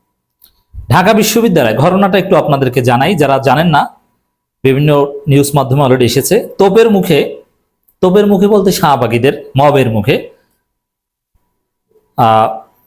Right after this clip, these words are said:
জাতীয় নেতৃবৃন্দের ছবি সরিয়ে নেওয়া হয়েছে। সেখানে মাওলানা নিজামী, দেলোয়ার হোসেন সাইদি, কাদের মোল্লা, শহীদ আলী হাসান মুজাহিদ, মীর কাশেম আলী, কামরুজ্জামান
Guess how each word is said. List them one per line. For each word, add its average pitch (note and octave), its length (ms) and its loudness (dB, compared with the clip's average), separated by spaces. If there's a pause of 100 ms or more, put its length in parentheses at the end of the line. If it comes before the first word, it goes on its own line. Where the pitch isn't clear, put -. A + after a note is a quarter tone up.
(420)
জাতীয় D#3+ 320 0
নেতৃবৃন্দের F3 420 0
ছবি D3 300 0
সরিয়ে C3 300 2
নেওয়া A#2 160 2
হয়েছে। D3+ 220 0
সেখানে D#3 440 0
মাওলানা C#3 320 0
নিজামী, C3+ 500 -2
দেলোয়ার C3+ 320 -2
হোসেন B2+ 200 -8
সাইদি, B2+ 360 -4
কাদের B2+ 340 -4
মোল্লা, B2+ 520 -2 (180)
শহীদ C#3+ 320 -2
আলী C3+ 240 0
হাসান C3 260 -2
মুজাহিদ, C3 420 0 (480)
মীর D#3 240 0
কাশেম C3+ 340 -2
আলী, B2+ 180 0
কামরুজ্জামান C3 680 0